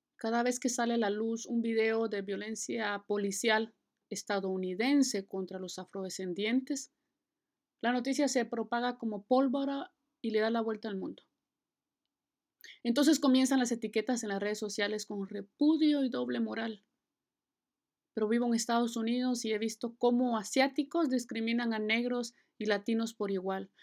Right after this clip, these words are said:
o cómo latinos discriminan a asiáticos y negros, o cómo negros discriminan a asiáticos y latinos. ¿Es tan racista un negro, un latino, un asiático,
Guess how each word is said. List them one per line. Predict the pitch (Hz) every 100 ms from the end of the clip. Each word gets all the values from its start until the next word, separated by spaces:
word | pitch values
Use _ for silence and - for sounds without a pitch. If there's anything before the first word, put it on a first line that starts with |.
| -
o | - 220
cómo | 262 277
latinos | 262 226 202 285 311 302 247 208 -
discriminan | 208 - 214 220 226 226
a | 208
asiáticos | 202 233 226 226 226 214 202 208
y |
negros, | 196 208 220 214 202 - _ _ _ _ -
o | 214
cómo | 254 262
negros | 247 262 294 285 277 214
discriminan | 233 240 220 226 233
a | 220
asiáticos | 196 233 220 226 - - 226
y | 226
latinos. | 202 202 247 240 196 - _ _ _ _ _ _ _ _ _ _ _ _ _ _ _ _ -
¿Es | -
tan | - 240
racista | 226 208 196 226 - 226
un | 208 208
negro, | 202 226 285 294 277 _ _ _ -
un | 226
latino, | 226 220 - 247 247 262 269 262 - _ _
un | 220 240
asiático, | 233 - 247 247 262 240 240 247 247 247